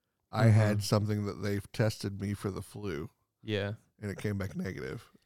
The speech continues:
Speaker 2: Yeah, my cousin lived in New York in, uh, the end of twenty nineteen, and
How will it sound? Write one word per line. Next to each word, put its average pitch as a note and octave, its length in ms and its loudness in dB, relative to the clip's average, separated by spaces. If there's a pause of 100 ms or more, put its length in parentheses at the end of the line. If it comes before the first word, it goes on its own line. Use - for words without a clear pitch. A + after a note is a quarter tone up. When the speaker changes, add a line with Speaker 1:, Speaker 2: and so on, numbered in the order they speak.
(240)
Speaker 2:
Yeah, G#2 260 2
my A2 160 4
cousin A2+ 480 4
lived F#2+ 220 2
in G2+ 100 2
New F#2+ 140 2
York F#2+ 420 0 (400)
in, F#2+ 560 0
uh, G2 300 -2 (180)
the G2+ 100 -4
end G2 220 0
of F#2 220 -2
twenty G2+ 220 2
nineteen, F#2+ 480 0
and F2+ 200 -4